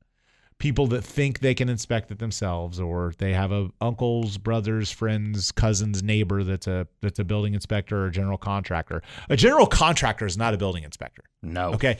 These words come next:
Speaker 1: A general contractor passed a test and is usually really good at hiring and managing people
Speaker 2: Yep.
Speaker 1: and,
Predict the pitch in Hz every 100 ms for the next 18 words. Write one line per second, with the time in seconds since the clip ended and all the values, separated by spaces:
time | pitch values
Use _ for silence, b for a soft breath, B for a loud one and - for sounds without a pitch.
0 | B - 117 247 - 185 165 135 107 -
1 | 127 - 110 127 143 - - _ _ -
2 | 127 123 143 143 117 127 135 127 120 -
3 | 120 123 123 101 107 107 104 101 - 107
4 | 180 175 - - 78 - - 117 120